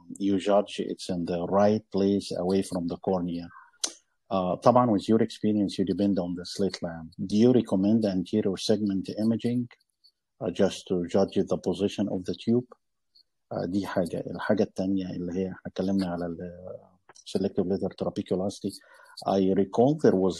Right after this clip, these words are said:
a light study، كان في study بتقول ال efficacy، آه، زي ال، آه، ال medical after، medical treatment after thirty-six months.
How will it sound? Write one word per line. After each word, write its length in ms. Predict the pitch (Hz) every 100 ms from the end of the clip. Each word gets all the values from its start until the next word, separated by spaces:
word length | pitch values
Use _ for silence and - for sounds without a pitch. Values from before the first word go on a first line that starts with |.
| 87
a 240 | 85 85 87 107
light 220 | 123 - -
study، 460 | - 98 90 87 - _ _ _
كان 140 | 98 90
في 180 | - 113
study 420 | - 98 92 90 - _ _ -
بتقول 260 | 92 104 107
ال 100 | 101
efficacy، 720 | 87 120 127 120 - 92 92 _ _ 92
آه، 280 | 90 90
زي 180 | 87 104
ال، 460 | 107 107 95 87 85
آه، 260 | 85 87 92
ال 200 | 95 110
medical 520 | 107 - 90 87 90
after، 320 | 90 - 92 90 92 98
medical 200 | 120 92
treatment 400 | - 101 95 87
after 300 | 85 92 -
thirty-six 340 | 82 - - - -
months. 340 | 90 87 -